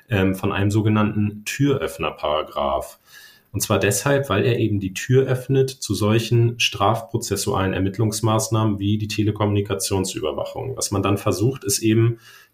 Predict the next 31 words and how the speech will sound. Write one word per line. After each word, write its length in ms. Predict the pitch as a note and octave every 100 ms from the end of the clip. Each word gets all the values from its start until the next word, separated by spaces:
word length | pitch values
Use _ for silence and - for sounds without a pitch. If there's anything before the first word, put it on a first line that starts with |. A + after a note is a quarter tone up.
| -
die 80 | F#2
Strukturen 1040 | - - F2 - - A#2 B2+ C#3 D3 E3 - _ _ -
einer 220 | F#2+ G2+
solchen 320 | G#2 G#2+ A2
Vereinigung 720 | - - G#2 A2 A#2 A#2 A#2
zu 160 | - G#2+
durchleuchten, 840 | G2+ - F#2+ G2+ B2+ - - B2+
um 180 | A#2 G#2+
einfach 360 | G#2 G2+ G#2
Hinweise 500 | - D3 C3 F2 E2+
darauf 280 | F2 E2+ E2+
zu 140 | - F2
bekommen, 380 | E2+ F#2+ F#2
wie 80 | G2
die 80 | G2
sich 240 | F#2+ G2+
organisieren, 800 | G2 F#2+ G2 F2+ E2 D2+ C#2+ D2 _
mit 160 | G2+ G2
wem 160 | G2
die 80 | F#2
sprechen 500 | - - D2+ - -
und 200 | - G2
so 160 | G2 -
weiter. 260 | D#2 D2+
Und 120 | D#2 F#2+
das 160 | -
ist 120 | -
rechtsstaatlich 600 | G2+ - - G2+ G2 F#2 -
schon 180 | G2
sehr 260 | F#2 F2+ F#2
bedenklich. 800 | G2 F#2 F2 - - - -